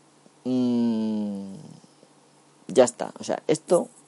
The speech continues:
básicamente, si se van a infectar algunos, y es posible que haya algún efecto,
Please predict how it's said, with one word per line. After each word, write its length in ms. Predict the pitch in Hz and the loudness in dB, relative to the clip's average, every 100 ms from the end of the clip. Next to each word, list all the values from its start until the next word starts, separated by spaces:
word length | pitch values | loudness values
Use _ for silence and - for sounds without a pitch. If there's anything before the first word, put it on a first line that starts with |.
| _ - - | _ -18 4
básicamente, 600 | 131 135 139 123 107 110 | 4 6 6 4 0 -4
si 600 | - 113 110 107 104 101 | -2 -2 0 0 0 -2
se 120 | - | 2
van 120 | 117 | 2
a 20 | 135 | 2
infectar 300 | 127 - 123 | 0 6 8
algunos, 680 | 127 175 196 202 - - - _ 107 | 10 8 4 2 -6 -16 -20 _ -8
y 160 | 104 | -2
es 240 | 101 - 120 | 0 0 -2
posible 420 | 127 123 123 110 | -4 -2 -2 2
que 120 | 117 | 6
haya 160 | 117 113 | 8 8
algún 520 | 110 117 113 110 110 | 4 0 -2 -4 -6
efecto, 880 | 110 117 - - 104 101 101 98 | -4 -6 -6 -2 0 2 0 -2